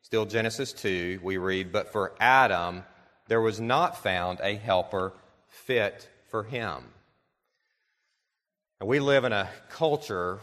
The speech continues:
where manhood is just bashed. You know, we see it in the comedies on television. Men are presented as passive and ignorant, quite honestly.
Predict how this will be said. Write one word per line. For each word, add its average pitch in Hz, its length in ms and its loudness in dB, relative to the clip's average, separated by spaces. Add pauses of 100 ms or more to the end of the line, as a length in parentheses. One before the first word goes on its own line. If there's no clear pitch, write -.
where 104 520 -2 (680)
manhood 98 1080 -6
is 95 380 -8
just 90 360 -10
bashed. 95 680 -6 (800)
You 92 100 -12
know, 92 160 -4
we 98 120 -6
see 110 240 -6
it 104 60 -2
in 104 140 -2
the 101 200 -4 (280)
comedies 101 760 -2
on 98 160 -6
television. 87 800 -4 (360)
Men 117 320 -2
are 120 100 0
presented 107 600 -2
as 92 680 -2
passive 143 800 0 (480)
and 104 260 -6
ignorant, 110 640 -6 (100)
quite 82 240 -6
honestly. 71 500 -12